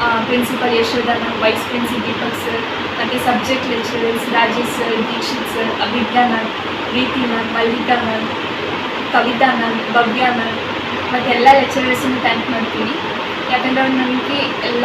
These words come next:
ಮೆಟೀರಿಯಲ್ಸನ್ನು ಪ್ರೊವೈಡ್ ಮಾಡ್ತಿದ್ರು, ನನ್ನ ಡೌಟ್ಸನ್ನೆಲ್ಲ ತುಂಬ ಚೆನ್ನಾಗಿ ಎಕ್ಸ್ಪ್ಲೇನ್ ಮಾಡ್ಕೊಡ್ತಿದ್ರು, and ತುಂಬ ಸಪೋರ್ಟಿವ್ ಆಗಿ, ಸಪೋರ್ಟಿವ್ ಆಗಿದ್ರು. And even ನಾನು ನಾನ್ ಟೀಚಿಂಗ್ ಸ್ಟಾಫ್ಸನ್ನ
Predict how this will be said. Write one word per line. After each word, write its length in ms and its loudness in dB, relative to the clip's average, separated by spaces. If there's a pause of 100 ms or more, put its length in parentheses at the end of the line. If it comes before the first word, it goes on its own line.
(120)
ಮೆಟೀರಿಯಲ್ಸನ್ನು 800 2
ಪ್ರೊವೈಡ್ 400 2
ಮಾಡ್ತಿದ್ರು, 500 -2
ನನ್ನ 200 0
ಡೌಟ್ಸನ್ನೆಲ್ಲ 720 2
ತುಂಬ 220 0
ಚೆನ್ನಾಗಿ 320 2
ಎಕ್ಸ್ಪ್ಲೇನ್ 420 -2
ಮಾಡ್ಕೊಡ್ತಿದ್ರು, 680 0 (380)
and 100 2
ತುಂಬ 260 2
ಸಪೋರ್ಟಿವ್ 540 2
ಆಗಿ, 200 4
ಸಪೋರ್ಟಿವ್ 680 -2
ಆಗಿದ್ರು. 460 0 (1080)
And 220 2
even 200 4
ನಾನು 180 6
ನಾನ್ 240 2
ಟೀಚಿಂಗ್ 300 -2
ಸ್ಟಾಫ್ಸನ್ನ 440 -2